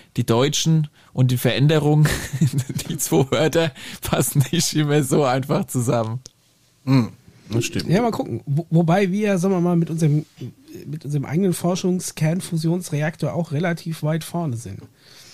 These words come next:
Speaker 3: Also vielleicht, ne, dadurch, dass wir das ja dann quasi nicht aus dem aus dem Ausland einkaufen oder adaptieren müssen, sondern das ja wirklich unser Baby ist, könnte ich mir sogar vorstellen,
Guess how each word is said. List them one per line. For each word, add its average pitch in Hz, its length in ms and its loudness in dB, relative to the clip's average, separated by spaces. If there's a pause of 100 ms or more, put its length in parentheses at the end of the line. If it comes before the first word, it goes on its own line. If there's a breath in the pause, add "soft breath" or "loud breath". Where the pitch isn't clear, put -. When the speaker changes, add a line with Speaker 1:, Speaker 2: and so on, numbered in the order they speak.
(280 loud breath)
Speaker 3:
Also 143 220 4
vielleicht, 151 500 2
ne, 143 480 -2
dadurch, 165 300 -2
dass 160 240 -2
wir 147 180 2
das 151 180 -2
ja 147 60 -2
dann 139 200 0
quasi 143 280 2
nicht 165 320 0
aus 139 280 0
dem 135 300 4 (500 loud breath)
aus 139 140 2
dem 151 100 4
Ausland 180 480 2
einkaufen 175 480 2
oder 139 220 0
adaptieren 165 500 0
müssen, 190 300 0
sondern 147 240 2
das 151 140 -4
ja 139 200 0
wirklich 165 240 -6
unser 185 300 -2
Baby 170 380 -2
ist, 185 160 -6
könnte 190 220 -4
ich - 60 -6
mir 175 120 0
sogar 170 220 0
vorstellen, 156 560 -2